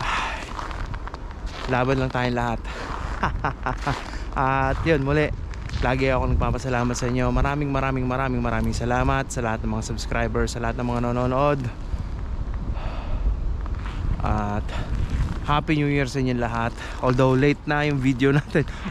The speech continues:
although late na yung pagbati ko sa inyo, sa lahat ng mga subscribers eh, Happy New Year pa rin sa inyo. Maraming, maraming salamat. At naway huwag kayong magsawang sumuporta sa lahat ng mga video yung ginagawa natin, sa lahat ng mga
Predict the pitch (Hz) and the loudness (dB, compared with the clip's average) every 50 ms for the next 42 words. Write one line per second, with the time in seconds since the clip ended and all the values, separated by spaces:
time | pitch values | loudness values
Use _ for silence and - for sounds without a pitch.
0 | 139 143 143 143 143 139 139 147 160 156 - 151 143 143 - 156 127 120 123 123 | 2 4 4 6 6 6 6 4 4 4 2 0 0 0 0 0 0 2 2 2
1 | 123 123 127 123 120 127 120 135 - 120 127 127 123 123 123 131 127 123 120 117 | 2 2 0 0 2 2 2 2 0 0 0 0 0 0 0 -2 -2 0 0 0
2 | 123 120 120 117 - 123 117 110 - - - 120 117 113 113 113 110 - 123 113 | 0 0 0 0 0 0 2 2 2 0 -2 -4 -4 -6 -6 -8 -6 -6 -6 -8
3 | 113 - - - - - - - - - - - - - - - - - - - | -8 -8 -8 -10 -12 -10 -12 -10 -10 -10 -10 -10 -12 -12 -12 -12 -12 -12 -6 -2
4 | 135 135 - 151 143 143 139 139 135 135 - 139 135 131 - 143 135 139 139 135 | -2 0 0 2 2 2 2 0 0 0 -2 -2 -2 -2 -4 -4 -4 -2 0 0
5 | 139 139 135 139 131 123 117 117 120 120 120 117 113 117 113 - - 127 127 127 | 0 0 -2 -2 -4 -2 -2 -2 -2 -2 -4 -4 -4 -4 -4 -4 -4 -2 -2 -2
6 | 131 135 135 131 131 127 - 113 107 107 107 107 110 110 - - - - - - | 0 0 0 -2 -2 -2 -4 -4 -4 -4 -4 -4 -6 -6 -8 -10 -12 -12 -12 -12
7 | - - - - - - - - - 143 143 151 156 151 147 147 139 - 143 143 | -12 -10 -10 -12 -12 -12 -12 -2 2 4 4 6 6 4 4 0 0 0 0 0
8 | 139 139 139 135 123 - 143 135 135 131 127 127 120 - 135 131 123 - 131 127 | 0 0 -2 -4 -4 -2 0 0 0 0 0 -2 -2 -2 -2 -2 -2 0 0 0
9 | 127 123 - 127 123 123 120 120 - - 131 131 120 127 139 139 139 131 - - | 0 0 -2 -2 -2 -2 -2 -4 -4 -4 -4 -4 -4 -4 -4 -4 -4 -4 -4 -4
10 | 131 127 127 123 120 135 131 120 123 123 127 123 123 127 120 117 117 117 117 110 | -4 -2 -2 -2 -2 -2 -2 -2 -2 -4 -4 -4 -4 -4 -4 -4 -4 -4 -4 -4
11 | 110 117 113 110 - 120 117 110 113 113 - 117 120 117 117 120 120 - 120 120 | -4 -4 -4 -4 -4 -4 -4 -4 -6 -6 -6 -6 -4 -2 -2 -4 -4 -4 -4 -4
12 | 123 127 131 123 | -2 -2 -2 -2